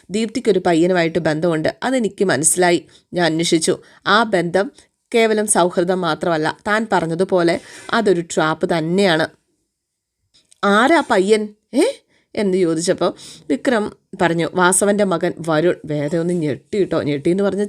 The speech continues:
ചില്ലറ ഞെട്ടലല്ല. അപ്പോൾ മുത്തശ്ശി വിക്രം എന്ന് വിളിച്ചുകൊണ്ട് കയറി വരികയാണ്. "എന്താ അച്ഛമ്മേ, നീ ഇങ്ങോട്ട് വന്നേ?"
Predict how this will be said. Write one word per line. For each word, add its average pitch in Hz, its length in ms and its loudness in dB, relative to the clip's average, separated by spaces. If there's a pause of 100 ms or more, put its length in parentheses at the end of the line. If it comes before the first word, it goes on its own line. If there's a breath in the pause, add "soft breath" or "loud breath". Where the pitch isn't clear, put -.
ചില്ലറ 165 360 0
ഞെട്ടലല്ല. 185 640 0 (960 loud breath)
അപ്പോൾ 254 180 2
മുത്തശ്ശി 226 360 0
വിക്രം 196 640 0
എന്ന് 185 140 0
വിളിച്ചുകൊണ്ട് 170 360 -2
കയറി 156 220 0
വരികയാണ്. 165 520 0 (440 soft breath)
"എന്താ 214 340 0
അച്ഛമ്മേ, 214 380 0 (400)
നീ 277 140 2
ഇങ്ങോട്ട് 247 280 2
വന്നേ?" 190 460 0